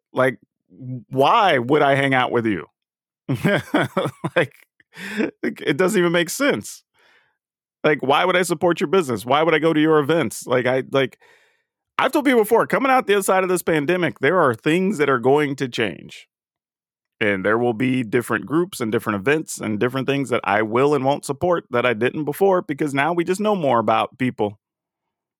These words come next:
That, that for me has probably been the best thing about the pandemic. And I think some of these companies like E A, they're finding out the same thing about what they thought about their customers.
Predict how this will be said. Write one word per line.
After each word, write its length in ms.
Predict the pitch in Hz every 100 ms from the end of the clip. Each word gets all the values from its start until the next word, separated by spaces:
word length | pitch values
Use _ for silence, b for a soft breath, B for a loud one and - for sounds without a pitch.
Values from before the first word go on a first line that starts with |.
| _ -
That, 280 | 120 117 131
that 200 | 156 175
for 60 |
me 140 | 143 165
has 80 | 156
probably 240 | 151 151
been 160 | 143 127
the 60 |
best 240 | 107 135 -
thing 120 | 135
about 240 | 120 123
the 60 | 120
pandemic. 480 | 127 120 101 80 - _ _ _ _ _ _ _ _
And 200 | - 117
I 120 | 107
think 260 | 104 147 156
some 180 | - 151
of 60 | 143
these 140 | 147
companies 420 | 180 190 147 135
like 220 | 127 127
E 140 | 135 143
A, 240 | 175 190 202 _ _ _ -
they're 200 | - 104
finding 380 | - 131 135 139
out 160 | 139
the 60 | 135
same 260 | 156 151
thing 240 | 147 160 156
about 340 | 151 156 165
what 240 | - 147 180
they 80 | 170
thought 220 | 180 170
about 220 | 170 180
their 80 | 185
customers. 680 | - 226 - 92 80 -